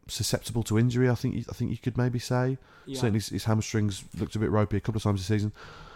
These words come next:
Speaker 1: Uh, can you afford to let him go? No, no, you can't. And
Speaker 2: Okay.
Speaker 1: I'm sure he'll play against Swansea, and if they beat Swansea, then, you know, th-, they're, and, and he came off the bench on Saturday, so he's needed, especially with what's happening with Miranda.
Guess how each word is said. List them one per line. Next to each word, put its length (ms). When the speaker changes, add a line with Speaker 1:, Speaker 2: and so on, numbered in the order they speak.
Speaker 1:
Uh, 120
can 140
you 60
afford 220
to 60
let 100
him 60
go? 280
No, 260
no, 180
you 120
can't. 340
And 260
Speaker 2:
Okay. 100
Speaker 1:
I'm 100
sure 300
he'll 140
play 240
against 240
Swansea, 460
and 100
if 80
they 80
beat 180
Swansea, 360
then, 240
you 80
know, 100
th-, 240
they're, 220
and, 160
and 120
he 40
came 180
off 80
the 80
bench 260
on 120
Saturday, 360
so 160
he's 280
needed, 280
especially 300
with 160
what's 180
happening 220
with 140
Miranda. 500